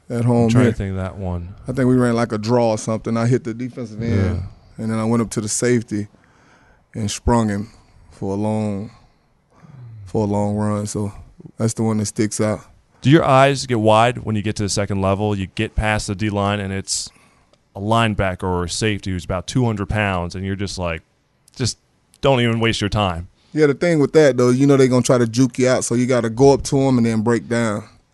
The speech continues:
Speaker 1: And if they still trying to play, you know the ball is
Speaker 2: What do you mean break down?
Speaker 1: Break down, like, chop your feet.
Speaker 2: Gotcha, okay.
Speaker 1: Yeah, so if you're not, if you don't do that, they're just gonna go around you, juke you, and you're gonna miss 'em. So how I do it,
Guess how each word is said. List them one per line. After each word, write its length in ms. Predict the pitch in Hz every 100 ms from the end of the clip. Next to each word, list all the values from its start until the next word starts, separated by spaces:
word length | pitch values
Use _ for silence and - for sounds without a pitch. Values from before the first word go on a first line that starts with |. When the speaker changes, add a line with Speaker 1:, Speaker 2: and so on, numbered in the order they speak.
| -
Speaker 1:
And 120 | 113
if 80 | 113
they 120 | 120
still 320 | 120 - 156 127
trying 240 | 143 123
to 80 | 117
play, 240 | - 156
you 160 | 127 123
know 120 | 123
the 80 | 110
ball 400 | 117 117 113 107
is 100 | 107
Speaker 2:
What 80 | 113
do 20 |
you 40 | 120
mean 100 | 220
break 260 | 113 101
down? 400 | 101 95 92 95 - _ _ _ _ _ _ _ _ _ _ _ _ _ _
Speaker 1:
Break 340 | 107 120 131 98
down, 380 | 127 127 120 117
like, 180 | 110
chop 260 | - 139 -
your 100 | 113
feet. 260 | - 113 85
Speaker 2:
Gotcha, 300 | 110 101 92
okay. 220 | 101 95 104
Speaker 1:
Yeah, 200 | 113 104
so 300 | 101 107 104 - _ - - -
if 120 | 113
you're 100 | 123
not, 300 | 139 143 -
if 140 | 123 117
you 100 | 135
don't 180 | 139 123
do 140 | 127
that, 240 | 127 117
they're 100 | 123 117
just 200 | 117 113
gonna 220 | 110 101
go 220 | 110 127
around 340 | 120 120 120
you, 80 | 117
juke 300 | 110 127 113
you, 120 | 117
and 100 | 110
you're 100 | 113
gonna 180 | 110 107
miss 200 | 120 117
'em. 160 | 107 110 - _ _ _
So 300 | - 110 101 - - - _ _ _ _ _ _ -
how 260 | 120 113 139
I 60 |
do 340 | 123 123 117
it, 100 | 110